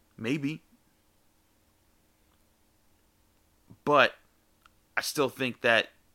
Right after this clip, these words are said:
this was a very good draft here. Um, and if they get A T N and Dickerson, and, and Dickerson stays healthy, and then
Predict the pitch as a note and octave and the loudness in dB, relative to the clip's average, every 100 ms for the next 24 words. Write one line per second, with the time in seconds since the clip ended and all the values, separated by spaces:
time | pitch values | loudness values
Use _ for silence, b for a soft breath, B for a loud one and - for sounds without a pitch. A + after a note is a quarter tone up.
0 | - - C#3+ C3 B2 A2 G#2+ G2+ A#2+ A#2+ | -20 -6 -4 -4 -6 -6 -6 -6 0 0
1 | A2+ A#2 G#2 G#2+ A2 G#2+ - A2 G#2+ G2+ | 2 -2 -4 -4 -2 -2 -4 -6 -2 -4
2 | - b b b b b _ - G2+ F#2+ | -6 b b b b b _ -2 0 0
3 | F2+ F#2 - _ _ _ _ _ _ _ | -4 -10 -18 _ _ _ _ _ _ _
4 | _ _ _ _ _ _ _ _ _ A2 | _ _ _ _ _ _ _ _ _ 4
5 | G2+ A#2 C3 B2+ C3+ - B2 B2+ - B2+ | 4 2 0 2 -2 0 -4 -4 -6 -6
6 | A#2+ A#2 G2+ B2+ B2 B2 A#2+ A2 - A#2+ | -2 -4 -4 -6 -4 -4 -4 -4 2 4
7 | A#2 A2+ G#2 G#2+ - A2 G#2+ G2 G2 G2 | 4 0 -2 -8 -4 -4 -2 -4 -4 -10
8 | D#2+ B B B - A2 G#2 G2 | -12 B B B -10 -6 -4 -6